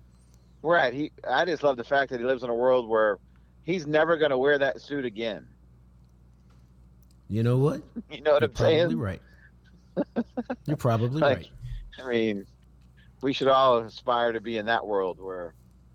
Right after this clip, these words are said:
Speaker 1: you can say, "Yeah, I'm good." I
Speaker 2: Well,
Speaker 1: like
Speaker 2: you
Speaker 1: to
Speaker 2: know,
Speaker 1: see his
Speaker 2: Prince only
Speaker 1: closet.
Speaker 2: wore underwear once.
Speaker 1: Well, there's
Speaker 2: Yeah,
Speaker 1: welcome back
Speaker 2: Prince
Speaker 1: to
Speaker 2: only
Speaker 1: Jock
Speaker 2: wore
Speaker 1: Talk,
Speaker 2: underwear
Speaker 1: everybody.
Speaker 2: once. <laughs> Exactly.
Speaker 1: Where you
Speaker 2: So check this
Speaker 1: this
Speaker 2: out.
Speaker 1: is where you get on Jock Talk and nowhere else.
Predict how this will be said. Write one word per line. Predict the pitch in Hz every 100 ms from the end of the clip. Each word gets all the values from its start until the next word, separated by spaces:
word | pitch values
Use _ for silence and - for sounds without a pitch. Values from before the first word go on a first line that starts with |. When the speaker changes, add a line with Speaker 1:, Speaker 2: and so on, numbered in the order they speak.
| - _ _ -
Speaker 1:
you | 101
can | 104
say, | 101 131
"Yeah, | 143
I'm | 143
good." | 147 131 110 _ _ _ - - - - - _ - - - - - -
I |
Speaker 2:
Well, | 120
Speaker 1:
like | 120 160
Speaker 2:
you |
Speaker 1:
to | 214
Speaker 2:
know, | 165
Speaker 1:
see |
his | 123
Speaker 2:
Prince | - -
only | 104
Speaker 1:
closet. | 156 147
Speaker 2:
wore | 143
underwear | 190 165 127 110
once. | 107 113 - - - - - - - - - - - _ - - - _ - -
Speaker 1:
Well, | 131 139
there's | 101 131 143 117
Speaker 2:
Yeah, | 139
Speaker 1:
welcome | 123 139
back | 127
Speaker 2:
Prince | 143 165
Speaker 1:
to |
Speaker 2:
only | 143
Speaker 1:
Jock | 139
Speaker 2:
wore | 127
Speaker 1:
Talk, | 110
Speaker 2:
underwear | 135 120 113
Speaker 1:
everybody. | 101 101 -
Speaker 2:
once. | - - - - - - - - _ - - - _ -
<laughs> | - - - - - 494 - - - - - -
Exactly. | - - 131 214 - -
Speaker 1:
Where | 151
you | 127 135 156
Speaker 2:
So | 190
check | 269 240
this | 233
Speaker 1:
this | 220
Speaker 2:
out. | 143
Speaker 1:
is | 143
where | 156
you | 151
get | 156 143
on | 131
Jock | 131 135 131
Talk | 113 104 90
and | 92
nowhere | 127 147 135 120
else. | 90